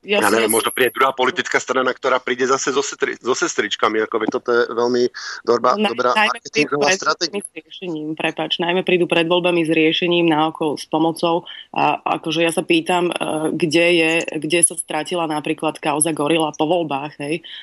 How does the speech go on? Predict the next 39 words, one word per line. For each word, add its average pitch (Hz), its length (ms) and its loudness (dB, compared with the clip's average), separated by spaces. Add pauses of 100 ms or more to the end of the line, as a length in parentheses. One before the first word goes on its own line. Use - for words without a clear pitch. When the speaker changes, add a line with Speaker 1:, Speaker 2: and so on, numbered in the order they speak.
(160)
Speaker 1:
Bola 156 320 0
som 170 160 -2
toho 160 160 0
priamo 170 320 2
zúčastnená, 175 720 -2
keďže 156 400 -4
som, 151 160 2
e, 147 40 -4 (280)
moderovala 151 800 0
jednu 156 240 0
kampaň 156 400 0
politickú. 165 640 0 (460)
A 147 180 0
takisto 165 400 0
by 165 80 2
som 160 160 2
to 170 80 2
neškatulkovala, 160 880 0
že 151 80 -6
komu, 165 480 0
lebo 147 160 -4
je 143 80 -6
to - 80 -2
úplne 165 320 2
jedno. 156 240 2
Pre 156 160 -2
mňa 156 160 2
to 147 80 -8
bola 156 160 2
skúsenosť 156 640 0
o 143 80 -4
tom, 160 160 2
že 151 80 -2
som 151 160 0
precestovala 151 640 -2
skutočne 160 480 -2
celé 160 240 0
Slovensko 151 560 -2
a, 151 160 0